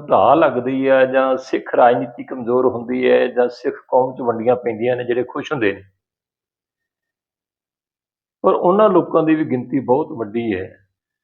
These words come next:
ਜਦੋਂ ਅਜਿਹੀਆਂ ਘਟਨਾਵਾਂ ਵਾਪਰਦੀਆਂ ਨੇ ਜਿਹਦੇ ਨਾਲ ਅਕਾਲੀ ਦਲ ਕਿਸੇ ਚਰਚਾ 'ਚ ਆਉਂਦਾ ਹੈ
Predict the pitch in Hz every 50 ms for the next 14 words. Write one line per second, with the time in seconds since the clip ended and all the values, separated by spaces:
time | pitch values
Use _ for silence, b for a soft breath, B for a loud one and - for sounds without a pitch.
0 | _ _ _ _ _ _ _ _ _ _ _ _ _ _ _ _ _ _ _ _
1 | _ _ _ _ _ _ _ _ _ _ _ _ _ _ _ - 104 113 127 127
2 | 143 147 151 147 147 139 123 117 120 123 117 143 143 143 147 151 147 - 123 -
3 | 147 123 101 101 113 123 127 131 123 120 - 131 135 123 123 131 131 127 123 123
4 | 123 110 131 127 120 135 127 123 123 117 107 101 104 - - _ _ _ _ _
5 | _ _ _ _ _ _ _ _ _ _ _ _ _ _ _ _ _ _ _ _
6 | _ _ _ _ _ _ _ _ _ _ _ _ _ _ _ _ _ _ _ _
7 | _ _ _ _ _ _ _ - 131 - - 147 131 135 143 147 139 147 147 143
8 | 143 143 143 143 143 143 147 - - - - - _ _ _ _ _ _ _ _
9 | _ _ _ _ _ _ _ _ _ _ _ _ _ _ _ _ _ _ _ _
10 | _ _ _ _ _ _ _ _ _ _ _ _ _ _ _ _ _ _ _ _
11 | _ - - - - - - - - - - - 156 147 143 135 - - - 139
12 | - - - - 156 147 147 147 135 123 120 127 123 117 110 107